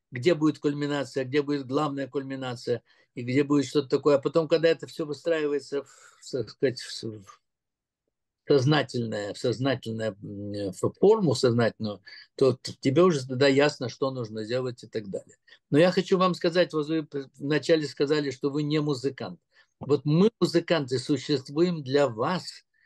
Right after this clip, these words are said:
а не для тех, кто считает, какие фальшивые ноты мы сыграли на концерте. Потому что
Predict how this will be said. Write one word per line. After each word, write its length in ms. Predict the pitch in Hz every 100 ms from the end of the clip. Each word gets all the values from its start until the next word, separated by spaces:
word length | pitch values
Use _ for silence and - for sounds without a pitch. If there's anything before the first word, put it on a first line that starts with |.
| _ _
а 140 | 131 135
не 220 | 139 151
для 340 | 123 139 143
тех, 300 | 139 170 170
кто 360 | - - 151 127 _ _
считает, 560 | - 143 160 160 156
какие 340 | - 143 - 156
фальшивые 540 | 151 139 151 147 147
ноты 280 | 139 139 131
мы 100 | 127
сыграли 440 | 123 123 127 123 120
на 120 | 113
концерте. 640 | - 117 - 90 - 95 - - _
Потому 360 | - 123 139 160
что 280 | - 151